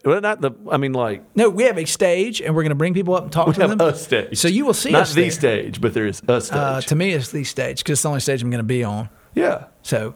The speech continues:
Speaker 2: yes. The Marketing Money Podcast will be at the opening reception, leading the charge of entertaining you.
Speaker 1: So here's the deal. We get, we get s-, correspondence from you guys. I have, I have no real sense of how many people listen. You know, there are metrics and analytics, but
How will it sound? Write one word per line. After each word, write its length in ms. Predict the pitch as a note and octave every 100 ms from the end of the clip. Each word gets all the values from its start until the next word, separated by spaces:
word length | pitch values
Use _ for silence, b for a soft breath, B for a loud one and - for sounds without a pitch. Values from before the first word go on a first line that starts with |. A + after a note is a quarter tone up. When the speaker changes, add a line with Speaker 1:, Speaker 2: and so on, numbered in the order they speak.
| -
Speaker 2:
yes. 480 | F3+ D#3 - - - b b b b b
The 80 | -
Marketing 320 | F#3 A#3+ A#3+
Money 160 | A3 G#3
Podcast 480 | G#3 G#3 A3 G3
will 140 | G#3 A3
be 180 | G3 G#3
at 80 |
the 140 | G3 D3
opening 320 | F#3 F#3+ F#3
reception, 640 | E3+ - F3 - F#3 E3+ D#3+
leading 400 | C#3+ C4+ C#4+ A#3+
the 140 | F#3+
charge 640 | - E3 D#3 D3+ D3 - -
of 120 | B2+
entertaining 500 | F#3 G3 E3+ E3+ D3+
you. 140 | C3+ - -
Speaker 1:
So 180 | - G3
here's 200 | A#3+ B3+
the 60 |
deal. 220 | G#3+ G3 A#2+
We 100 | F3+
get, 300 | A#3 A3 -
we 140 | F3
get 200 | A3+ - -
s-, 140 | - -
correspondence 580 | - E3+ D#3+ D3 D3 D3
from 120 | -
you 80 | D3
guys. 380 | C3+ C3 C3 B2
I 100 | -
have, 260 | G4 F3 A2
I 60 | -
have 240 | - C3
no 140 | C3+
real 200 | D3 C#3
sense 640 | A2+ - C#3+ C3 - - - B B B B
of 180 | B2 A#2
how 160 | C3 C3
many 200 | C3+ B2
people 300 | C3+ B2 A2+
listen. 280 | A2 A2+ C3
You 60 |
know, 120 | A#2+ G#2+
there 100 | G2+
are 40 |
metrics 600 | G2 A2+ B2 - A#2 -
and 80 | G#2+
analytics, 540 | G#2+ G#2 G#2+ A2 - -
but 140 | G#2+